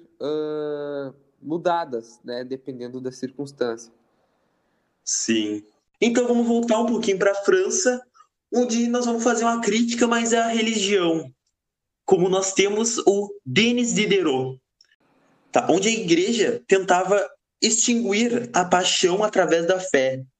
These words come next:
Speaker 2: onde o desejo e o amor humano tinha que ser só direcionado à igreja e não a desejos individuais.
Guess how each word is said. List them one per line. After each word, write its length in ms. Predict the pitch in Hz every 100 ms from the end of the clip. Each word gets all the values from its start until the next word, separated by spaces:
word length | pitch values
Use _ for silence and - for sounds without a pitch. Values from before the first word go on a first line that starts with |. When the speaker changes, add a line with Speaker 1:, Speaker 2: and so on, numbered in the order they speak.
| _ _ -
Speaker 2:
onde 440 | 147 135 143 -
o 80 | 175
desejo 800 | 185 214 160 143 214 247 240 233 170
e 100 | 185
o 140 | 185
amor 400 | 175 294 220 392
humano 580 | - 139 156 - 240 240 _ _ _ _
tinha 320 | - - 220 214
que 60 |
ser 400 | - - 190 214
só 260 | 202 - 208
direcionado 760 | 214 233 220 - 196 175 180
à 40 | 196
igreja 720 | 196 160 151 151 127 113 - _ _ _ _ _ _ _
e 60 | 208
não 380 | 196 196 214 - _ _ _ -
a 100 | 185
desejos 480 | 185 170 170 156 147
individuais. 960 | 143 151 147 151 117 120 117 - -